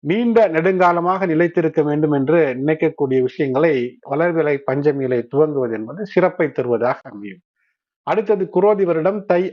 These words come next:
ஆறு ஞாயிற்றுக்கிழமை ஜனவரி பத்தொன்பது, இரண்டாயிரத்தி இருபத்தி ஐந்து, ஏழு முப்பத்தி ஒன்று ஏஎம் வரை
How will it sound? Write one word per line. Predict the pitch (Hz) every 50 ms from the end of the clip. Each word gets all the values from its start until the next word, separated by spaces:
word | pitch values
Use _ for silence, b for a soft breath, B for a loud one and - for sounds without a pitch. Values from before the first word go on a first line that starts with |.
| - 143
ஆறு | 143 143 143 143 190 202 190
ஞாயிற்றுக்கிழமை | 170 160 156 160 170 165 - 160 143 - - 135 135 165 170
ஜனவரி | 139 135 147 160 160 160 156 143
பத்தொன்பது, | - 135 131 - - 147 143 143 151 156 156
இரண்டாயிரத்தி | 143 143 143 143 139 135 127 - - -
இருபத்தி | 135 135 135 131 - _ 127
ஐந்து, | 113 104 107 104 104 143 190 196 196 _ _ _ _ _ _ _ _ _ _ _ _ _ _ _ _ _ _
ஏழு | 143 170 208 240 254 240
முப்பத்தி | 220 214 196 208 214 202 208 - 196
ஒன்று | 180 170 165 165 156 165
ஏஎம் | 175 180 175 170 156 151 151
வரை | 160 180 175